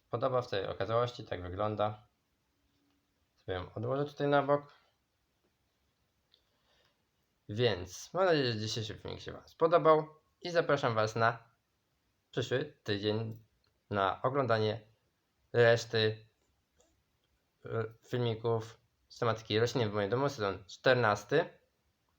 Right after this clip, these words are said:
Bo to sezon warzywny, więc zostało mi tylko jedno. Zapraszam, zaprosić was do subskrybowania mojego kanału, jeśli lubicie moją twórczość, do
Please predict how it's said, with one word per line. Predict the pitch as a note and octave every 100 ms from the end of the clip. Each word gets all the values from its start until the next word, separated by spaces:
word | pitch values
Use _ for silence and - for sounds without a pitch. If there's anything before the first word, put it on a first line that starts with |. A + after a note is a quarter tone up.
| _ _ _ -
Bo | G#3
to | E3
sezon | C#3+ B2 A2 F#2+ F#2
warzywny, | A2+ A#2 A#2 A2+ A2+ A#2 - _ _ _ _ _ _ -
więc | B2+ G#2 - - - _ _ -
zostało | C3+ C#3
mi | A#2
tylko | A2 A2
jedno. | G2 F#2 - -
Zapraszam, | B2 B2 B2+ B2 A2+ G#2 - -
zaprosić | A#2 A2+ A2+ B2 A#2 G2+
was | G2
do | F#2 - _
subskrybowania | - C3+ G#2+ - B2+ C#3 D3+ C3+
mojego | A2 G2+
kanału, | G2+ D3+ D3 A2+
jeśli | G#2 -
lubicie | G2+ G2 G2
moją | B2 B2+ F#3
twórczość, | - A#2 A2 A#2+ A#2 - - _ _ _ _ _ -
do | D#3 D3